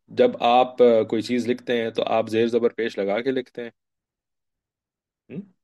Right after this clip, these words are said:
तो उर्दू भी तो अरबी की तरह से है ना, अरबी के ही रस्मुल ख़त है उर्दू के अंदर, right? अल्हम्दुलिल्लाह, वरना कोशिश तो बड़ी हो रही है कि अरबी रस्मुल ख़त उर्दू से भी ख़त्म कर दिया जाए और रोमन में सब लिखें,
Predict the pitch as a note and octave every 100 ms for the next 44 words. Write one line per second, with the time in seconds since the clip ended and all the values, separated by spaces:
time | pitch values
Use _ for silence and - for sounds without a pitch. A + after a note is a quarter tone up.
0 | _ _ - F#2+ F#2+ A2 C3+ C#3 C3 F3+
1 | G3+ - E2 D2+ - G2+ D4+ - F#2 A#2+
2 | - D#3 D3+ - C#3 C3+ C3+ B2+ A#2 -
3 | A#2 A#2 A#2 G#2+ G2 F#2+ - _ _ _
4 | _ - D#3 G#2+ A2+ A#2 A2 G#2 G2 F#2+
5 | G2 G2 G2 G2+ A#2 A2+ A2 A#2+ C#3 A#2
6 | G#2+ G2+ F#2 - - _ - B2 A#2+ -
7 | A#2 A#2+ A#2+ G#2 A2 G2 G#2+ G#2 - G#2+
8 | F#2+ A#2 A2+ F#2 A#2 C4 - - C3+ C3
9 | A2+ A2 G#2 G2 G2 A#2 B2 F#2 G2+ G#2+
10 | A#2+ A#2+ - G#2 F#2+ - F#2